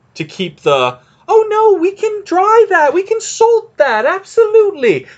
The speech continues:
You toss one in and she's like, "I'll show you how." It wiggles in her grasp, but does not seem to escape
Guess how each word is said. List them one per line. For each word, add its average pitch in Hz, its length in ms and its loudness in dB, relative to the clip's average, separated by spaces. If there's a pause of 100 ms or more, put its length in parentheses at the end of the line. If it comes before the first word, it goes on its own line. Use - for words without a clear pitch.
You 196 120 -8
toss 208 360 -6
one 196 220 -4
in 214 160 -8
and 202 120 -10
she's 202 160 -14
like, 214 160 -10
"I'll 226 160 -2
show 349 360 -4
you 339 220 -4
how." 349 480 0
It 151 120 -10
wiggles 147 360 -4
in 160 80 -10
her 160 80 0
grasp, 151 640 -2 (420)
but 156 240 -2
does 113 200 -8
not 95 280 -14
seem 139 240 -14
to 135 160 -10
escape 139 520 -4